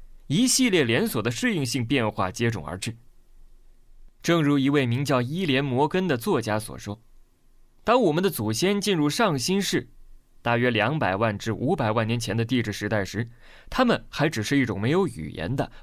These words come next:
毛茸茸的四足动物。但是当他们离开那个时代时，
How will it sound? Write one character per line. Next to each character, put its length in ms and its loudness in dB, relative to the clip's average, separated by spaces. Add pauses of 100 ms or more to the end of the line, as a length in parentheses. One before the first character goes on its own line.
毛 240 4
茸 160 2
茸 160 0
的 100 0
四 260 0
足 160 -4
动 140 -4
物。 140 -14 (720)
但 160 2
是 80 2
当 160 2
他 80 -2
们 180 0
离 200 0
开 200 0
那 120 0
个 80 -2
时 160 -6
代 160 0
时， 260 -6